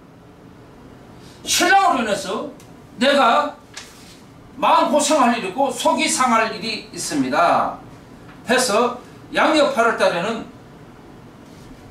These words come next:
부부간의 다툼 때문에 그럴 수 있지만은 신랑이 어떤 밖의 일을 보면서 뜻하지 않게 나 외에 다른 여자 문제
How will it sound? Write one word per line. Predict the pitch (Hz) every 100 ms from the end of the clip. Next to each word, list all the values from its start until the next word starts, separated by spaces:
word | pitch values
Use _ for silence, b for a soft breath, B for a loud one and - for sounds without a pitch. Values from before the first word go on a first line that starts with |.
| - - -
부부간의 | 269 339 285 240
다툼 | 233 - - 381 -
때문에 | 320 285 226
그럴 | 214
수 | -
있지만은 | - 165 202 233 240 - - - - - - -
신랑이 | - - 302 339 339 160 240 - - - - -
어떤 | 240 240 285 240 233 - - - - - - - - - - - - - - - - - - - -
밖의 | 320 311 277 226
일을 | 240 220
보면서 | - 156 143 196 254 240 - - - - - -
뜻하지 | 269 269 277 233
않게 | 214 - 208 208 - - - - - - - - - - - - - -
나 | - 285 247
외에 | 214 240 202 - - - -
다른 | 208 240 208 - -
여자 | 214 277 277 -
문제 | 190 160 151 -